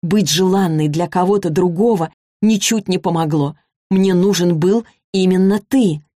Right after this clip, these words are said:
Иллюзия, что можно просто сбежать, рассеялась. Я знаю, что причинила тебе огромную боль. Может быть, какая-то часть меня и хотела устроить эту катастрофу, чтобы прояснить всё наконец, расставить точки над "и"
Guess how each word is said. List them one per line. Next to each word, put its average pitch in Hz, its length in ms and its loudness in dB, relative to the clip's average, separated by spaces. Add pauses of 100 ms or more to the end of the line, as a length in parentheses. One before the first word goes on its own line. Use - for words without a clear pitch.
(160)
Иллюзия, 214 560 0
что 160 180 -4
можно 185 260 -2
просто 202 420 -2
сбежать, 185 580 -2 (200)
рассеялась. 180 920 0 (340)
Я 180 200 -2
знаю, 175 340 -2
что 170 180 -4
причинила 180 540 -2
тебе 180 400 -2 (240)
огромную 170 640 0
боль. 160 280 -4 (360)
Может 175 280 -2
быть, 160 160 -4
какая-то 170 440 -4
часть 190 400 -2
меня 180 400 0 (240)
и - 80 -4
хотела 190 460 -2
устроить 165 640 -2 (200)
эту 185 220 -2
катастрофу, 214 760 -2 (260)
чтобы 165 320 -4
прояснить 170 560 -2
всё - 180 -4
наконец, 170 560 -2 (220)
расставить 175 640 -2
точки 202 340 -2
над 185 320 0
"и" 185 240 0